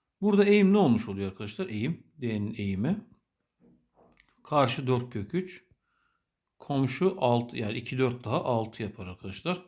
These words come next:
İki kök üç bölü, e, üç şeklinde yazabiliriz eğimi.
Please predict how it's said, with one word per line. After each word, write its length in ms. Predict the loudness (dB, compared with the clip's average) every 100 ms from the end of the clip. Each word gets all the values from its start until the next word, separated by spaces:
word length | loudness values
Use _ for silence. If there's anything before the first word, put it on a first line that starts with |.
| _ _ _ _ _ _
İki 480 | -8 0 0 0 -14 _ _
kök 300 | -8 -6 -6
üç 460 | -8 -8 -14 -16 -20 -20 -18 -8
bölü, 400 | -2 0 -2 -6 _ _ _ _ _ _ _ -8
e, 200 | -4 -4
üç 360 | -4 -4 -4
şeklinde 640 | -8 -8 -8 -6 -6 -6 -10
yazabiliriz 600 | -8 -6 -6 -6 -8 -6
eğimi. 380 | -6 -8 -10